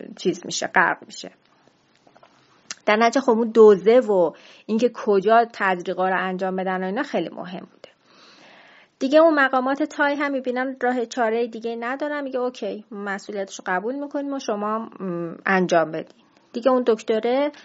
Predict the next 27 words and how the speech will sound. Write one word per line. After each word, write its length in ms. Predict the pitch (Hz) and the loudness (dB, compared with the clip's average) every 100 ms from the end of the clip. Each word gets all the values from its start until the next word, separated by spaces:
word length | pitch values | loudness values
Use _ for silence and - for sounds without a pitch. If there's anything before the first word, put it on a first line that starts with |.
| - - _ - | -20 -20 _ -6
اه، 520 | 208 190 190 185 185 | -2 0 0 0 -2
میاد 380 | 196 233 269 277 | -4 -4 -4 -2
و 20 | |
به 120 | 254 220 | 0 2
بچه‌ها 360 | 202 - 226 | 2 0 -4
هم 80 | 247 | -4
اصلاً 280 | - 202 233 | -4 -6 -2
نمیگن، 720 | 226 233 170 165 - 139 - 170 | -2 0 -2 -4 -8 -10 -10 -8
یعنی 320 | 180 185 185 | -6 -4 -4
بهشون 440 | 185 185 185 214 | -4 -4 -6 -6
می‌گن 340 | 190 175 175 185 | -6 -4 -4 -6
که 320 | 196 185 180 | -4 -2 -2
مثلاً 480 | 180 180 175 180 190 277 349 | -6 -8 -4 -4 -4 -8 -6
یه 160 | 330 285 | -4 -4
چیزی 340 | 285 247 240 | -6 -10 -8
داستانی 440 | 220 196 196 208 208 | -4 -2 -2 -4 -4
سرهم 460 | - 185 185 196 | -2 -2 -2 -4
می‌کنن 460 | 233 226 233 226 226 | -4 -4 -2 -2 -2
که 100 | 220 | 0
آره 200 | 185 190 | 2 0
می‌خوایم 340 | 190 190 180 | -2 -4 -4
ببریمتون 560 | 190 190 185 190 190 190 | -2 -2 -2 -4 -6 -6
بیرون 300 | 180 175 233 | -4 -4 -4
و 40 | |
دونه 280 | 233 196 185 | -4 -4 -4
دونه 240 | 180 185 | -4 -4
شونو، 340 | 202 - 202 | -4 -4 -4